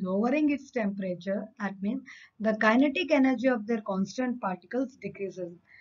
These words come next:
Due to decrease in their kinetic energy, the particles start moving slowly. As the temperature is further lowered, the attractive forces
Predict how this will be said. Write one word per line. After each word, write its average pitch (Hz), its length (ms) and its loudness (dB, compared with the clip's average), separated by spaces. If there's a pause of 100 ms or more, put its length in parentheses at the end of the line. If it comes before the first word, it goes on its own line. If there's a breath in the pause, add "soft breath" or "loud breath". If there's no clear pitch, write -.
(200 loud breath)
Due 269 220 6
to 339 140 6
decrease 233 480 4
in 330 120 2
their 320 200 8
kinetic 247 480 0
energy, 185 340 -2
the 302 140 -8
particles 208 600 -2
start 240 440 0
moving 214 420 -2
slowly. 190 480 -4 (1700 loud breath)
As 294 160 2
the 370 100 -4
temperature 214 680 0
is 226 280 -4
further 202 380 6
lowered, 180 600 2 (380 loud breath)
the 202 140 4
attractive 262 680 -2
forces 196 600 0